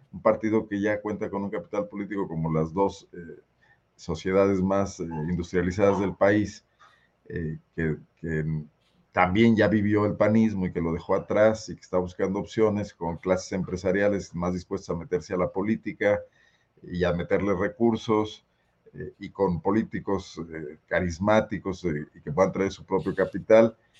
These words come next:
creo que ahí podría construir algo mucho más que ir al dolor de cabeza de lidiar no con Xóchitl, sino con Alito y con Marco, ¿no? Incluso, eh,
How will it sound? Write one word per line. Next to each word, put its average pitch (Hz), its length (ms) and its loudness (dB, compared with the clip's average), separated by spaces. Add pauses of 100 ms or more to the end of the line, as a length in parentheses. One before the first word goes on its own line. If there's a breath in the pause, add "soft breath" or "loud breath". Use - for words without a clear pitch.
(220)
creo 110 180 4
que 117 100 4
ahí 107 120 8
podría 101 320 0
construir 101 400 0
algo 104 420 4
mucho 90 360 -2
más 101 340 2
que 95 220 -2
ir 104 240 2
al 104 160 4
dolor 92 340 2
de 107 140 -2
cabeza 104 640 0 (340)
de 85 220 -6
lidiar 92 420 0
no 120 240 2
con 143 160 -2
Xóchitl, 143 540 -6 (260)
sino 73 260 -12
con 76 280 -10
Alito 101 640 -8
y - 80 -20
con 107 240 -4
Marco, 135 400 0
¿no? 107 340 -2 (680)
Incluso, 90 800 -2
eh, - 240 -20